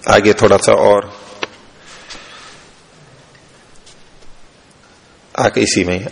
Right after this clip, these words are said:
आकाश विषयक प्रश्न जो पूर्व दिया था उसी का एक भाग। एक प्रश्न पूछा गया था कि आकाश में वायु ठहरती है, यह किसने कहा?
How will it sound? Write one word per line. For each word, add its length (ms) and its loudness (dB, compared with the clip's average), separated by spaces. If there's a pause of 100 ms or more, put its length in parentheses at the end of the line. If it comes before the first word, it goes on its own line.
आकाश 460 0
विषयक 440 0
प्रश्न 280 0
जो 160 2
पूर्व 360 2
दिया 300 2
था 440 -4
उसी 280 0
का 140 2
एक 280 0
भाग। 360 -6 (1400)
एक 280 2
प्रश्न 320 2
पूछा 360 0
गया 260 0
था 380 -12 (1400)
कि 120 4
आकाश 600 2
में 100 4
वायु 340 0
ठहरती 500 2
है, 180 0
यह 80 0
किसने 420 -4
कहा? 300 -6